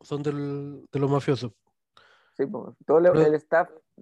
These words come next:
Speaker 2: el staff no médico del hospital era de los mafiosos.
Speaker 1: Claro. Pero ahí hay una weá que no caché, porque después, cuando los weones se arrancan de, como que vuelan la weá de la morgue y se arrancan de donde quedaron encerrados,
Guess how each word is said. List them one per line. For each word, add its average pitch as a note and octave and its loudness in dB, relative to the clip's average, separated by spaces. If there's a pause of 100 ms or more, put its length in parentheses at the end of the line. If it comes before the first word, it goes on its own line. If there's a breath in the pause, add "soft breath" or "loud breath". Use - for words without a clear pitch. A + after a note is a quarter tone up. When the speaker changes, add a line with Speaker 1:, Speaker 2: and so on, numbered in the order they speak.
(180)
Speaker 2:
el C3+ -2
staff D#3 -2
no D3 -4
médico F#3+ -4
del F3+ -2
hospital G3+ -2
era G3 0
de F3 0
los E3+ -2
mafiosos. D#3+ -8
Speaker 1:
Claro. B2 -4 (840 soft breath)
Pero D3+ 4
ahí G3 8
hay A3 6
una G#3+ 4
weá G3+ 4
que G#3 2
no G3+ -2
caché, F#3 -2
porque G3 0
después, E3+ -4
cuando D#3+ -4
los D#3 0
weones F#3 0
se - -4
arrancan G3 -4
de, G3 -8 (520)
como C#3+ -4
que C3 0
vuelan F3+ 4
la F#3+ 6
weá F#3 6
de F#3+ 4
la F#3+ 4
morgue F3+ 0 (300 soft breath)
y C3+ -12
se - -10
arrancan E3+ 0
de E3+ 0
donde E3+ 2
quedaron E3+ 2
encerrados, F3 -2